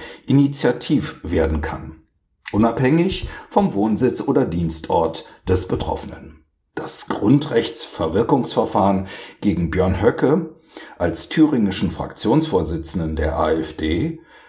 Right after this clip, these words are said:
sollten dementsprechend alle Landesregierungen und nicht allein die thüringische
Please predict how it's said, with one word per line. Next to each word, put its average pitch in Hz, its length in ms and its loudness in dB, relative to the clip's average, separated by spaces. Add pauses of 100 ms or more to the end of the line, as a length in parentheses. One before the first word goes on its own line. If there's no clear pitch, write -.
(120)
sollten 160 320 4
dementsprechend 98 960 0
alle 87 280 2
Landesregierungen 90 1300 0
und 127 200 2
nicht 156 380 2
allein 87 500 0
die 110 180 -4
thüringische 82 920 0